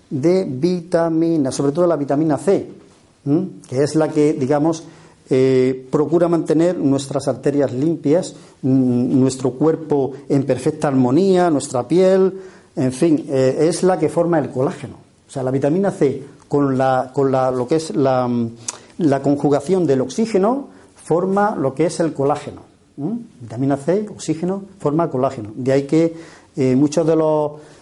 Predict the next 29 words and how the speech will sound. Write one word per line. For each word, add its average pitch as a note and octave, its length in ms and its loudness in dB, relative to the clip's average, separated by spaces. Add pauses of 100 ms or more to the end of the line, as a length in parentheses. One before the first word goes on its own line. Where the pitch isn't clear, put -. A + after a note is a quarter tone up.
(200)
de D3 140 2
lo D3 80 2
que C#3+ 80 0
son D#3+ 240 2
los, - 240 -2
las C3 280 2
personas D#3 340 -2
que D#3+ 80 -6
se E3 140 -4
queman, F#3 460 0 (420)
eh, C3 560 2 (1080)
eh, C3 440 4
s-, - 380 -14 (100)
cuando C3 320 0
le B2+ 120 2
tratan D3 320 0
de D#3+ 120 2
poner D#3+ 380 0
una D3+ 260 0
piel, F#3 540 0
mm, C3 320 -2
esa D#3+ 220 -2
piel, F3 200 2 (180)
eh, B2 420 -4 (480)
no D3+ 180 2
es D#3+ 100 -2
sintética, C#3+ 540 -2
es C3+ 60 0
natural. D3 540 0